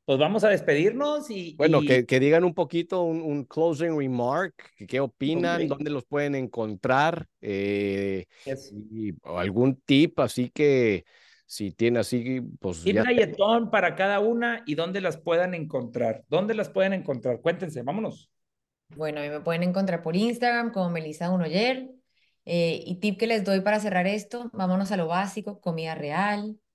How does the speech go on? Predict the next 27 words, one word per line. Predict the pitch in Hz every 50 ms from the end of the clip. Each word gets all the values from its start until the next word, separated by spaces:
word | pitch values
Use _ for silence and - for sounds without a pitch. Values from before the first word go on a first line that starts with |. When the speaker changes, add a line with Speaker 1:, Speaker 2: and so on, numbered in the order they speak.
| _ _ _ _ _ _ -
Speaker 3:
vamos | 160 170 170 170 170
al | 170 160
movimiento, | 160 160 151 147 147 160 180 214 220 220 214 202 180 196 190 190 190 180 185 _ _
a | _ - 160 165
la | 160 156 151 151
lu-, | 156 - -
a | 156 160
la | 151 151 151
exposición | 151 - - 170 160 156 160 151
a | 147 147
la | 170 175
luz | 170 165
del | 156 139 143
sol, | - - 202 196 196 196 196 190 202 -
buena | 175 - 160 156 151
hidratación, | 156 165 170 165 165 160 - - 180 180 185 185 185 190 185 180 - _ _
descanso, | - 156 147 151 - - 185 190 190 185 180 - 180 170
gestión | 180 175 180 - 170 156
de | 156
las | 156 170 170 185
emociones. | 175 156 151 - - 214 214 214 214 214 214 208 - - - - - - - - - - _ _
Y | - 208 185
cuando | - 202 196 190 180
hablo | 185 202
de | 214
comida | 233 240 233 220 202 196
real, | 202 214 214 202 202 208 220 226 - _